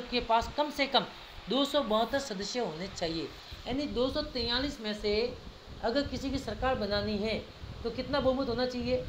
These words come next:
दो सौ बहत्तर का बहुमत होना चाहिए, दो से, यानी कुल सांसद दो सौ बहत्तर होने चाहिए और जिस पार्टी के दो सौ बहत्तर सांसद होंगे उस, उस दल की सरकार बनेगी।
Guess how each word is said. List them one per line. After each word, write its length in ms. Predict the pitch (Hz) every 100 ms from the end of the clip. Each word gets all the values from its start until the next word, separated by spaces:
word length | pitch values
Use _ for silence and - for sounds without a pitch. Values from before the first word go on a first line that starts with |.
| - - -
दो 220 | 185 226 269
सौ 200 | 277 269
बहत्तर 460 | 208 233 240 269
का 80 | 262
बहुमत 420 | 208 208 208 214
होना 160 | 175 175
चाहिए, 200 | 170 180
दो 160 | 185
से, 160 | 233 -
यानी 580 | - - - - 254 277
कुल 200 | 277 294
सांसद 420 | - 226 233 262
दो 140 | 214
सौ 120 | 240 254
बहत्तर 320 | 208 233 262
होने 240 | 214 214
चाहिए 280 | 220 233 240
और 160 | 214 180
जिस 180 | 262 262 -
पार्टी 320 | 202 208 233
के 60 | 226
दो 160 | 202 214
सौ 80 | 202
बहत्तर 300 | 208 208 196
सांसद 300 | 202 202 190
होंगे 300 | 185 240 277 - - - 269
उस, 240 | 294 294 240 240 - - - - - - - - - - - - - - -
उस 200 | 277 294 269 262 262 - - - - - - - - - - - -
दल 200 | 190 285
की 140 | 269
सरकार 320 | 269 202 220 214
बनेगी। 640 | 160 190 254 190 185